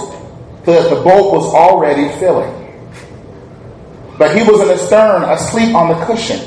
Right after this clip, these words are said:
And they woke him up and said to him, 'Teacher, do you not care that we are perishing?' And he awoke and rebuked the wind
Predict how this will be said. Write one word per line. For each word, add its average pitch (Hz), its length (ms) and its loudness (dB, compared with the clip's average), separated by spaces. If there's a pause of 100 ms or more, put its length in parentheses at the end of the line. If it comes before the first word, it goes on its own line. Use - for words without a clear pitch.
(720)
And 165 160 0
they 165 160 2
woke 196 280 2
him 196 200 2
up 185 200 2
and 165 120 0
said 190 300 -2
to 185 80 -2
him, 175 260 0
'Teacher, - 720 0 (160)
do 269 140 4
you 269 220 4
not 311 560 0
care 294 420 2
that 247 260 2
we 262 140 0
are 226 240 2
perishing?' 262 720 -2 (1000)
And 190 200 0
he 214 100 4
awoke 196 460 2
and 185 160 -2
rebuked 180 600 -2
the 165 80 2
wind 156 760 -2